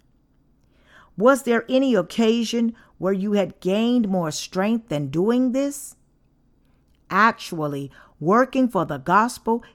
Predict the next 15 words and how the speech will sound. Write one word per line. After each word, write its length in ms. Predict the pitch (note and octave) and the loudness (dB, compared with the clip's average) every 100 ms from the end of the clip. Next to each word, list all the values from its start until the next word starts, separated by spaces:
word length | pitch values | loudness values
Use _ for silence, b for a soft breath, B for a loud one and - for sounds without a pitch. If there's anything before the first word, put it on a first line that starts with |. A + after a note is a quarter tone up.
| b | b
is 200 | A#3+ A3+ | -6 0
not 300 | A3+ A#3 B3+ | 4 4 4
an 160 | B3 - | 0 -4
easy 460 | G3 G3 F3+ E3 D#3 | -4 -4 -4 -8 -10
task, 640 | - D3+ B2+ - - - _ _ b b b b - | -8 -8 -8 -16 -20 -20 _ _ b b b b -2
but 220 | G#3+ A3 | -2 0
the 140 | A3 - - | -4 -4 0
fact 400 | A#3 B3 B3 G3 | 2 2 -2 -2
remains 800 | G3+ G3+ A3+ A#3+ F#3+ F3 E3+ b b b | 0 2 4 2 0 -2 -6 b b b
that 160 | F3+ | -2
our 160 | F3 E3 | 0 0
hearts 560 | E3 G#3+ A#3+ C4+ - - - | 0 4 4 2 -4 -16 -2
feel 280 | A#3+ B3+ | 4 4
more 260 | A#3 F#3+ E3+ | 6 2 0
peaceful, 720 | - B3 B3 A#3+ - B3+ C#4+ | -2 -2 -2 -4 -2 -2 -2